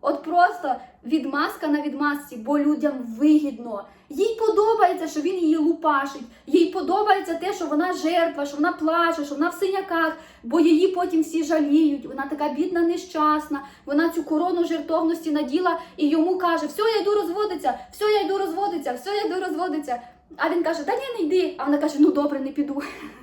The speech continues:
<laughs> Це гра, просто гра невротиків,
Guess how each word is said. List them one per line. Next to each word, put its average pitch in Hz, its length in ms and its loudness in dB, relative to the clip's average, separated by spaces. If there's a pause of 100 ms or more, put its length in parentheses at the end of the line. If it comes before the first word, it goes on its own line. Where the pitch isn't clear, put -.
(380)
<laughs> - 880 -20
Це 320 200 2
гра, 294 580 0
просто 294 580 -2
гра 285 440 0 (100)
невротиків, 302 840 0